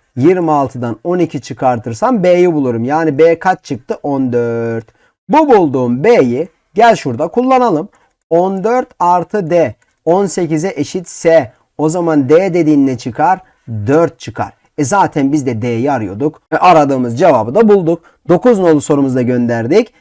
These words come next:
Geldik on numara bir soruyla devam ediyoruz arkadaşlar. A ve B kümeleri için kesişim dört elemanlı. Gel bir çizim yapalım kardeş yine. Şöyle bir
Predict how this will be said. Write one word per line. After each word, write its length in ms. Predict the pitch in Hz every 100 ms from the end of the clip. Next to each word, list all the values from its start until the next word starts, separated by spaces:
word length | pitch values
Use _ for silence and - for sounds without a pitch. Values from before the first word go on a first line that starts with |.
| _
Geldik 380 | 139 135 147 202 _
on 320 | 196 240 208
numara 320 | 165 151 139 131
bir 100 | 131
soruyla 400 | 135 127 123 117
devam 260 | 120 120
ediyoruz 320 | 120 117 113
arkadaşlar. 880 | 117 110 127 110 104 113 101 95 107 _ _ _ _ -
A 280 | 226 302
ve 120 | 294 247
B 200 | 277 269
kümeleri 420 | 233 226 214 220
için 260 | 208 170
kesişim 560 | 147 - 302 202 269 240
dört 240 | 208 202
elemanlı. 500 | 180 151 131 117 107 -
Gel 220 | - - 247
bir 60 |
çizim 300 | 196 165 151
yapalım 340 | 131 117 117 117
kardeş 420 | 131 107 101 -
yine. 160 | 107 104
Şöyle 640 | - 196 170 143 139 151
bir 160 | 139